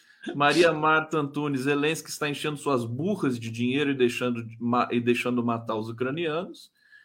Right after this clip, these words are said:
E o José Henrique, povo do chat, vamos dar like, like, like, mais like. Like, like, aqui pro nosso giro. Ô, ô, meu querido Altamiro, Vini Júnior, que,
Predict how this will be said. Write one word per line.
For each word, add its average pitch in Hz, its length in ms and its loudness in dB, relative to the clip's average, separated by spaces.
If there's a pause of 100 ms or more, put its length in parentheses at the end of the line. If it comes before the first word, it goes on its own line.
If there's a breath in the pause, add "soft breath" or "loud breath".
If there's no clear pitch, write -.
(260)
E 180 300 0
o 165 80 0
José 160 340 2
Henrique, 135 500 -4 (520)
povo 180 240 8
do 143 80 0
chat, 165 340 4
vamos 160 220 2
dar 147 140 6
like, 151 320 4
like, 147 340 0
like, 151 240 2
mais 143 240 2
like. 117 340 2
Like, 208 320 8
like, 220 420 8 (340)
aqui 208 420 4
pro 202 240 2
nosso 196 320 6
giro. 220 380 0 (200 loud breath)
Ô, 220 120 10
ô, 196 760 8 (240)
meu 226 120 4
querido 240 260 6
Altamiro, 202 640 4 (400)
Vini 233 540 2
Júnior, 143 640 0 (1200)
que, 233 560 2